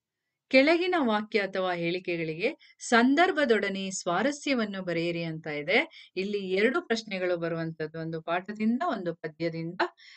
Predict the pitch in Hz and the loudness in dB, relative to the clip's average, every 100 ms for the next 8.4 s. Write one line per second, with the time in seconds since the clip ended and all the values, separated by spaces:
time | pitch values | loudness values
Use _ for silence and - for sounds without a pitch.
0 | - _ _ 220 247 247 220 277 359 330 | -20 _ _ 0 4 8 8 6 6 6
1 | 285 226 190 190 185 185 170 165 170 170 | 4 4 2 -4 -2 0 0 0 -2 -4
2 | 165 170 170 190 180 185 262 339 269 196 | -2 -2 -2 0 2 4 4 2 0 -2
3 | 185 185 175 - 170 160 277 277 180 180 | -2 -2 -4 -4 -4 -2 -2 -4 -4 -2
4 | 370 - _ - 170 165 277 349 285 214 | -4 -4 _ -8 -4 -2 -2 0 0 0
5 | 170 165 151 139 - _ _ - 330 339 | -2 -4 -6 -8 -14 _ _ -2 2 4
6 | 302 269 254 233 226 285 285 247 240 226 | 4 2 2 2 2 0 2 2 2 0
7 | 202 - 202 185 175 165 160 165 240 330 | -4 -8 -6 -4 -2 -4 -6 -2 0 2
8 | 330 254 196 185 | 2 2 0 -4